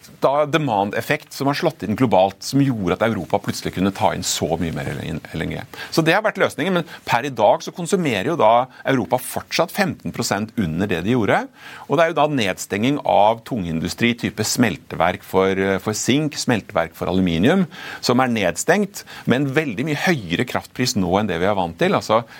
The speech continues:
historisk kraftpris i Tyskland var jo type førti euro per megawatt-time, og nå er den jo hundre. Ikke sant?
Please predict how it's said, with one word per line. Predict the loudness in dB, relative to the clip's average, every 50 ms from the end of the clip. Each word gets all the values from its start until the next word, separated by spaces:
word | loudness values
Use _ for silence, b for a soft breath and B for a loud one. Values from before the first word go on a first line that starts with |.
| B -6
historisk | -4 -4 -4 -2 -2 0 2 4 2 2 2 0
kraftpris | -2 -4 -4 -6 -10 -8 -8 -6 -4 -6
i | -4 -2 -2
Tyskland | -2 0 0 0 2 2 2
var | 2 2 2
jo | -2 -4 -4
type | 0 0 2 2 2 0 B B B B
førti | -6 -4 -4 -4 -4 _ -2 0 2
euro | 2 2 0 -2 -2
per | -2 -2 -2 -2 -2
megawatt-time, | -4 -2 -2 -2 -2 -2 -2 0 0 0 0 -2 B B B B
og | 0
nå | 2 4
er | 4 2 2
den | -2 -4
jo | -4
hundre. | -2 -2 -2 -2 -4 -6 _ _ B B B B B B B B B -8
Ikke | -6 -2 0
sant? | 0 0 0 -4